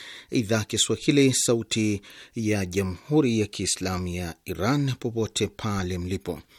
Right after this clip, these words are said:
Jina langu ni Salum Bendera, ninayekukaribisheni katika matangazo haya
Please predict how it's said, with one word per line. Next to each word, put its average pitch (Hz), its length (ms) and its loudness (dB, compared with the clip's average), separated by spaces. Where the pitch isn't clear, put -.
Jina 123 220 4
langu 120 380 2
ni 107 320 2
Salum 101 580 0
Bendera, 92 640 -2
ninayekukaribisheni 98 1500 0
katika 120 480 -2
matangazo 110 720 -2
haya 98 500 0